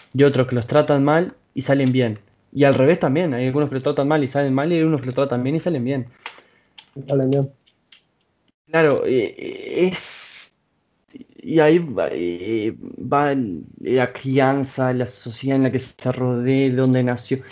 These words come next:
Speaker 1: Entonces, claro, o sea, el, el error en sí en el ser humano es que todos somos distintos.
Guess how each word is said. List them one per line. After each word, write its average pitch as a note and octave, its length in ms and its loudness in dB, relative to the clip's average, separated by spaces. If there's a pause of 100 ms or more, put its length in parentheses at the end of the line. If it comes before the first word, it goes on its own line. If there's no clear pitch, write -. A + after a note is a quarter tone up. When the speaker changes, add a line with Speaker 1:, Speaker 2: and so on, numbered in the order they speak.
(100)
Speaker 1:
Entonces, C#3 240 -2
claro, C3+ 180 2 (400)
o - 60 -8
sea, A#2+ 120 -2 (1700)
el, C#3 320 4 (160)
el D3+ 160 2
error F3 460 2 (240)
en D3 140 0
sí E3 140 2
en F3 100 2
el E3+ 120 2
ser F3 160 -2
humano E3+ 220 2
es E3+ 40 -6
que F3 80 -2
todos E3+ 180 -2
somos D3+ 220 0
distintos. A#2 520 -2